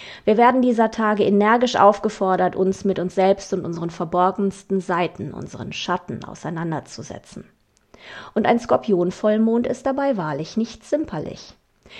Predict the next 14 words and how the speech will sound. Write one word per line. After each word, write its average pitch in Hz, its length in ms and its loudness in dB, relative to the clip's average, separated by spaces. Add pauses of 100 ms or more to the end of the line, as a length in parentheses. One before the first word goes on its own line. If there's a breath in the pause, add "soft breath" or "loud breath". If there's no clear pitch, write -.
(120)
Wir 202 140 0
haben 208 200 2
eine 185 240 2
intensive 226 680 2
und - 180 -4
herausfordernde 180 880 -4
Zeit - 360 -10
vor - 260 -14
uns. - 420 -18 (2000 loud breath)
Welche 294 280 10
Energien 214 520 4
begleiten 165 400 -4
diesen 160 300 -4
Vollmond? 160 640 -6